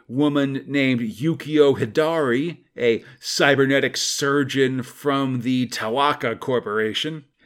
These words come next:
And Inaba notices something strange, which is that, uh,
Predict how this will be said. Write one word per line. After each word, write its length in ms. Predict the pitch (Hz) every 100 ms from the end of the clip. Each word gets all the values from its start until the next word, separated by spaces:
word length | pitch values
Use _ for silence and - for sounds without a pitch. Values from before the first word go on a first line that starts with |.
| -
And 340 | 131 127 113 - _ _
Inaba 400 | 175 175 165 156
notices 640 | 147 147 143 151 - 143 -
something 320 | 151 127 120
strange, 600 | - - 160 151 143 120
which 160 | 113 110
is 180 | 107 113
that, 320 | 113 110 107
uh, 440 | 107 107 104 101